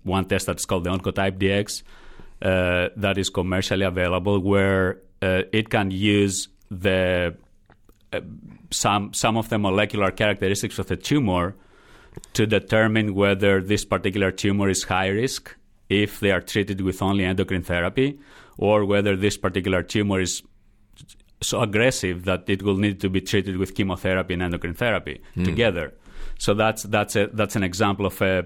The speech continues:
Speaker 1: of a differentiation within the E R positive disease that really dictates different, uh, treatment, um, options.
Speaker 2: And this is something people are using right now?
Speaker 1: This is something that, that is being used right now, correct?
Speaker 2: Hmm.
Speaker 1: Um,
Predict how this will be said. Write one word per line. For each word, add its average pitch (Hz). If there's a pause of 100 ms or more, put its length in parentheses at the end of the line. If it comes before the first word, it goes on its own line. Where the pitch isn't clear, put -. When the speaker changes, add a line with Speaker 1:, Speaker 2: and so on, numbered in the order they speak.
Speaker 1:
of -
a 98
differentiation 101
within 95
the 104
E 98
R 92
positive 90
disease 90 (280)
that 101
really 104
dictates 95
different, 95
uh, 90
treatment, 92
um, 82 (100)
options. - (160)
Speaker 2:
And 107
this 117
is 135
something 120
people 104
are 101
using 98
right 90
now? 110 (200)
Speaker 1:
This 104
is 113
something 101
that, 90
that 92
is 92
being 90
used 87
right 76
now, 90
correct? 87
Speaker 2:
Hmm. -
Speaker 1:
Um, 95